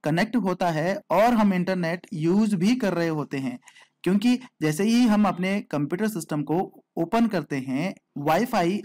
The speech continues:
ऑटो कनेक्ट होने के कारण हमारे सिस्टम पे ऑटोमेटिकली कनेक्ट हो जाता है और हमें पासवर्ड डालने की जरूरत नहीं पड़ती है।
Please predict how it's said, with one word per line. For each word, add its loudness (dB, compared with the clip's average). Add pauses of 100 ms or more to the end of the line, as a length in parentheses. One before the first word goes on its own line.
ऑटो 0
कनेक्ट -2
होने -2
के -6
कारण -2
हमारे -2
सिस्टम -6
पे -4 (100)
ऑटोमेटिकली 0
कनेक्ट -4
हो -2
जाता -4
है -4 (300)
और 2
हमें 0
पासवर्ड 2
डालने 0
की -4
जरूरत -2
नहीं -2
पड़ती -4
है। -8